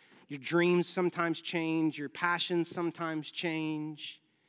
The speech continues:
Things that used to be fun aren't as fun anymore. You just begin to feel different because he's showing you how.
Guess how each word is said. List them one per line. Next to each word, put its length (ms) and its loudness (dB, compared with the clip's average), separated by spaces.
Things 280 4
that 140 -4
used 180 -2
to 60 -4
be 120 -2
fun 460 2
aren't 140 2
as 120 -8
fun 360 2
anymore. 840 2
You 80 -16
just 160 -10
begin 280 0
to 60 0
feel 260 -2
different 500 -6
because 640 -8
he's 160 -8
showing 380 -2
you 120 -2
how. 400 -6